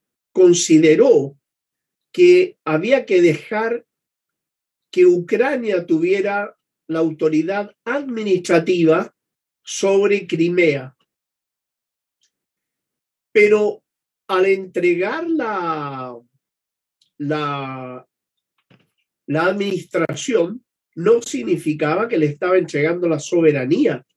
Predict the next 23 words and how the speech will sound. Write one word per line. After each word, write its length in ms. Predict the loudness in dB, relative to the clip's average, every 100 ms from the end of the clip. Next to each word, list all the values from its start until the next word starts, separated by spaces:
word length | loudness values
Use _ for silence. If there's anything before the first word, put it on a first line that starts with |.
| _ _ _
que 360 | 4 8 8 8
es 40 |
lo 140 | 4 2
que 120 | 4
los 220 | 2 0
ucranianos 840 | -6 0 0 4 4 2 0 -4 0
creyeron 540 | 0 2 2 2 0
que 100 | -2
Ucra-, 440 | 0 0 0 -2
que 160 | -2 -4
Crimea 280 | -2 2 2
era 120 | 4
de 120 | 6
ellos. 460 | 6 4 -10 -20 _ _ _ _ _ _ _ _ -4
Entonces 580 | -2 6 4 6 -2 0
hubo 320 | -2 0 -2
que 100 | 0
hacer 500 | -2 -2 0 2 2 0
un 240 | -4 -2
plebiscito 960 | 2 2 2 -4 -6 -6 0 2 2 0 _ _ _ _ _ _ _ _ _ 0
en 140 | 2
el 220 | 2 0
cual 480 | -2 -2 0 -4 -6